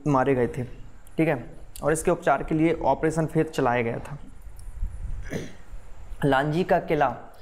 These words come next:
कहाँ पर है? लांजी का किला है बालाघाट में। भोपाल को मध्य प्रदेश की राजधानी कब बनाया गया?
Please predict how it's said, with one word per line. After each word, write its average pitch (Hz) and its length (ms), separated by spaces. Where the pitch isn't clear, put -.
कहाँ 147 200
पर 131 180
है? 120 160
लांजी 147 380
का 175 120
किला 160 300
है 151 260
बालाघाट 131 560
में। 117 120
भोपाल 156 340
को 180 120
मध्य 156 220
प्रदेश 165 320
की - 100
राजधानी 147 420
कब 151 220
बनाया 127 280
गया? 120 200